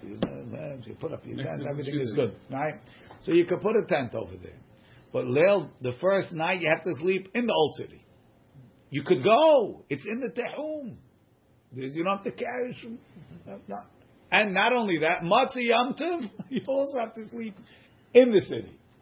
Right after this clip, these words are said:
Speaker 1: not in your tent. So
Speaker 2: Why,
Speaker 1: Rashi
Speaker 2: why Matzah Yom Tov?
Speaker 1: Watch, Rashi says, "Ufanita baboker." Rashi says, "Biyom Tov lo ka'amartra.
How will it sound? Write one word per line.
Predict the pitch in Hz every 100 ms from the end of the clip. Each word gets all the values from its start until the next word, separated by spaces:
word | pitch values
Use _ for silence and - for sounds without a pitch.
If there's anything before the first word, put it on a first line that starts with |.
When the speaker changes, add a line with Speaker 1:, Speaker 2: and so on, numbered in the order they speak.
| _ -
Speaker 1:
not | 143 127
in | 101
your | 95
tent. | - - - _ _ _ _ - - - - - - -
So | 127
Speaker 2:
Why, | 117 147 156
Speaker 1:
Rashi | 135 127
Speaker 2:
why | 131
Matzah | 127 127 - 110
Yom | 107 104
Tov? | 101 117 127 - 110
Speaker 1:
Watch, | 117 87 139
Rashi | 147 156 123 107
says, | 123 120 - - - _ -
"Ufanita | 127 - 123 151 185 135 113
baboker." | 120 110 123 120 127 127 123 - - - - - -
Rashi | 113 123 117 123
says, | 127 110
"Biyom | 101 123 143 165
Tov | 170 160 147
lo | 175 -
ka'amartra. | 120 113 104 95 - -